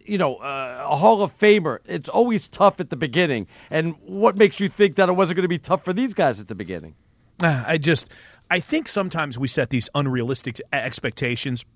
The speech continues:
Speaker 2: especially for guys taken pretty high in the draft, right? You expect them to come in right away and just everything's gonna click. And,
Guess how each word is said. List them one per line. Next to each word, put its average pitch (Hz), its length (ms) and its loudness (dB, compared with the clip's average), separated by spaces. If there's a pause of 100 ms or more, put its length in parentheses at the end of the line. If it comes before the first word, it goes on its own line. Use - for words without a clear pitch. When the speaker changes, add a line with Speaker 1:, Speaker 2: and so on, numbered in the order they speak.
(540)
Speaker 2:
especially 185 440 2
for 135 140 -2
guys 120 320 2
taken 107 240 -2
pretty 107 220 -2
high 107 180 0
in 98 80 -2
the 92 60 -4
draft, 87 400 -2
right? 87 200 -6
You 101 120 -4
expect 104 340 -8
them 107 100 -6
to 95 60 -6
come 117 240 -4
in 104 100 -2
right 104 160 0
away 104 320 -2 (340)
and 139 140 0
just 120 220 -2
everything's 135 340 2
gonna 117 200 -2
click. 131 360 0
And, 113 160 -2